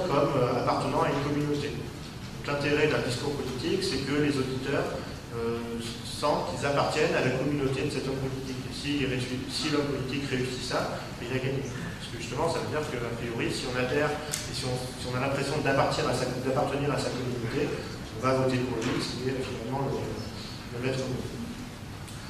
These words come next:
Donc l'identité politique est toujours affaire de discours. C'est pas quelque chose qui existe et qui préexiste, c'est, euh, quelque chose qui se construit dans le discours. C'est une représentation que l'on a de soi, c'est un récit,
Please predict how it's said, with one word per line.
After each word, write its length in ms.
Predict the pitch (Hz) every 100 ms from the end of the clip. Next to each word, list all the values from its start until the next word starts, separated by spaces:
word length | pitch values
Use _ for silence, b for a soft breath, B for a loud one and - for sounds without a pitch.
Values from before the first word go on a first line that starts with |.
| - 131
Donc 160 | 139
l'identité 460 | 151 147 147 - 147
politique 680 | 143 127 127 185 226 -
est 160 | - 151
toujours 320 | 156 151 190
affaire 300 | 196 170 165
de 80 | 156
discours. 480 | 147 - - 135 135 -
C'est 160 | -
pas 80 | 131
quelque 240 | 135 131 123
chose 320 | 139 139 131
qui 160 | 117
existe 400 | 117 131 147 143
et 60 | -
qui 80 | - 110 110 -
préexiste, 540 | 110 110 - - - - -
c'est, 220 | 147 165
euh, 240 | 139 123
quelque 240 | - - -
chose 160 | 165 170
qui 80 | -
se 80 | 131 131
construit 320 | 151 - 160
dans 160 | 156
le 80 | 135
discours. 400 | 135 127 - 110 - - - B B B B B
C'est 160 | - 135
une 160 | 143 139
représentation 720 | - 160 151 147 139 151 156
que 80 | 127
l'on 160 | 127
a 80 | 120
de 80 | -
soi, 320 | - 143 190
c'est 320 | - - 151
un 120 | 160
récit, 440 | 131 127 127 -